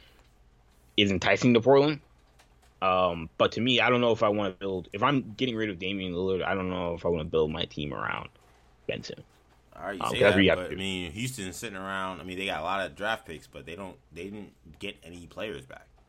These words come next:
Speaker 2: Like, they just, like, you know
Speaker 1: Oh,
Speaker 2: what I'm
Speaker 1: yeah.
Speaker 2: saying? Like,
Speaker 1: Uh, but
Speaker 2: that was James, that
Speaker 1: do,
Speaker 2: was
Speaker 1: do you
Speaker 2: James
Speaker 1: think that
Speaker 2: Hard-, that was a James Harden trade. That was a
Speaker 1: Yeah,
Speaker 2: trade that
Speaker 1: and
Speaker 2: apparently Philly's looking for.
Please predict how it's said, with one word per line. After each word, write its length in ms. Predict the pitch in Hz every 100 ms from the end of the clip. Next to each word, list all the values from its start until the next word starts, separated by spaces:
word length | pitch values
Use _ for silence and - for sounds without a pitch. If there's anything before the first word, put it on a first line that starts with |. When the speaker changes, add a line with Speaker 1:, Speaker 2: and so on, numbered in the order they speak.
| _ _ _ _ _ _ _ _ _ _
Speaker 2:
Like, 180 | 60 64
they 240 | 71 71 65
just, 300 | 78 71 71
like, 200 | 82 82
you 60 | 95
know 60 | 135
Speaker 1:
Oh, 80 |
Speaker 2:
what 80 | 139
I'm 40 | 123
Speaker 1:
yeah. 60 |
Speaker 2:
saying? 80 | 80
Like, 120 | 85 139
Speaker 1:
Uh, 80 |
but 120 | 143 139
Speaker 2:
that 80 |
was 140 | 131 110
James, 280 | 110 127 120
that 60 |
Speaker 1:
do, 60 | 127
Speaker 2:
was 120 | 101
Speaker 1:
do 100 | 98
you 60 | 113
Speaker 2:
James 140 | 165
Speaker 1:
think 100 | 147
that 20 |
Speaker 2:
Hard-, 160 | 139 127
that 80 | 139
was 100 | 151
a 40 |
James 240 | 107 127 -
Harden 320 | 135 131 82
trade. 280 | 80 64 - _ _ _ _ _
That 140 | - 190
was 120 | 175
a 40 | 113
Speaker 1:
Yeah, 40 |
Speaker 2:
trade 200 | 180 165
that 60 | 147
Speaker 1:
and 60 |
Speaker 2:
apparently 260 | 117 185 151
Philly's 300 | 160 170 117
looking 220 | 202 175
for. 240 | 123 62